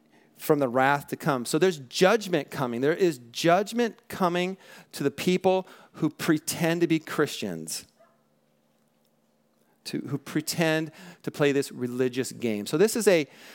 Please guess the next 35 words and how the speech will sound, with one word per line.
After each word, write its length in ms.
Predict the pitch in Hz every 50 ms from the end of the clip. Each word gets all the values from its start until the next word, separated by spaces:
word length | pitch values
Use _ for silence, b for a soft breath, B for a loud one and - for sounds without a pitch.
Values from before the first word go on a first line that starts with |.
| B B B
this 160 | - 190 -
is 80 | 254 202
a 80 | 180 170
little 140 | 175 170
bit 100 | 165 160
more 240 | 165 151 151 151 151
of 140 | 151 139 131
a, 200 | 135 127 131 - -
of 220 | - 127 123 123 135
an 120 | 127 131 - _
eye-opening 920 | 131 131 139 147 160 160 160 160 156 151 - 160 151 147 147 143 143 - - - _ _ _ _ _ _ _ _ _ _ _ _ _ _ _ _ _ -
sermon 640 | - - - - - 165 156 147 143 139 143 147
to 140 | - - 139
people 400 | - - - - 160 156 - 170
who 100 | 147 151
profess 640 | 143 - 143 127 - - - - 139 143 139 - -
to 80 | -
be 120 | 123 127 120
Christ, 720 | - - - - - 123 117 107 101 104 - - - - -
uh, 40 | 147
uh, 240 | 143 - - 147
to 220 | 139 - 156 - - - - _ _
profess 280 | - 135 - 143 139 -
to 120 | 135 135
be 120 | 123 123 117
Christians, 640 | - - 151 127 - - 117 95 98 110 - - b b b b b
followers 480 | - - - 143 139 139 135 131 131 120
of 120 | 120 107
Jesus. 580 | 104 110 107 101 92 92 92 110 - - - - _ _ _ _ B B B B B B B B B B B B B B -
And 160 | - 135 135
he, 240 | 156 156 151 151 -
here's 200 | 135 147 151 147
what 60 | 151
he 60 | 151
says. 320 | 147 - 180 151 123 -